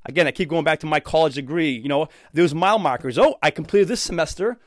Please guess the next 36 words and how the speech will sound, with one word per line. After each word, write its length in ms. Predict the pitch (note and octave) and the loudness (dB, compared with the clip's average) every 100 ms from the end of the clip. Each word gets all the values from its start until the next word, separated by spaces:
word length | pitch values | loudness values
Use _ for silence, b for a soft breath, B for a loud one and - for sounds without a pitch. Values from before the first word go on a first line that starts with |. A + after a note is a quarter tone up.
| b | b
Okay, 360 | - G#3+ G#3+ C#4 | -4 0 2 0
oh, 160 | G4+ E4+ | -2 -4
now 140 | E3 | -2
I'm 80 | D#3 | 0
on 100 | F#3 | -2
to 80 | F3+ | -2
the 60 | F3 | -4
next 200 | - - | -4 -4
semester. 400 | E3 D#3 - F#3 | -2 -2 -2 -4
I 100 | C#3+ | -4
completed 340 | D3+ - D#3 | -4 -2 0
that 160 | F#3 G#3+ | 0 0
class, 320 | A3 G#3+ - | 0 0 -2
I 60 | |
passed 360 | C#3+ - E3 - | -6 0 0 0
that 160 | E3 - | -2 -2
class." 300 | G3 F#3 - B B | -2 -2 -6 B B
There's 320 | C#3 G#3 G#3+ | 2 4 4
mile 360 | D3 C#3+ F3 G3+ | -2 -2 -2 -2
markers. 440 | E3 C3 - B2+ | -2 -4 -4 -6
I 80 | D#3 | -4
can 140 | E3+ E3+ | -4 -6
see 220 | - G#3 | -6 -6
myself 360 | G3 F3 E3 | -6 -2 -2
getting 200 | C#3 D#3+ | -2 -6
closer. 500 | C3 D#3+ F#3 - C4+ C4+ B B B | -6 -4 -4 -2 -6 -6 B B B
And 120 | F3 E3+ | -6 -4
sometimes 640 | - A#3 B3 A3 G#3+ F3 | -2 0 2 0 0 -4
when 140 | E3+ | -4
we 120 | F3 F#3+ | -2 -2
are 80 | |
planning 440 | - - F#3 G3+ G#3+ | -2 -6 -6 -4 -6
for 140 | E3+ | -4
what 180 | D#3 F3+ | -2 -2
we 140 | D#3 | -4
want, 760 | C3+ A#2 B2 D3+ A#3+ C#4+ - | -8 -6 -2 0 0 -4 -12